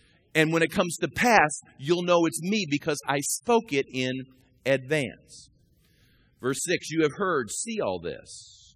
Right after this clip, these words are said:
and will you not declare it? I have made you hear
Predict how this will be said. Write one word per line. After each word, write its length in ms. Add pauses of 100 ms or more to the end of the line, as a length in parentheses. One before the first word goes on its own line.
and 160
will 180
you 160
not 300
declare 400
it? 160 (600)
I 140
have 240
made 480
you 400
hear 400